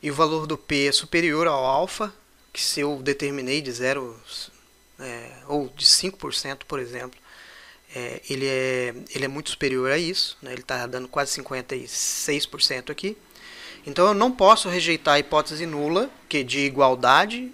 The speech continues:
e eu concluo que nesse caso, então, as variáveis, é, V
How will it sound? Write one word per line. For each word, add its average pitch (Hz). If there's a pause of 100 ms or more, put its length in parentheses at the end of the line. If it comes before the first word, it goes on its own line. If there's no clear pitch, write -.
e 170
eu 196
concluo 226
que -
nesse 160
caso, 170
então, 175
as 165
variáveis, 151 (240)
é, 120
V 127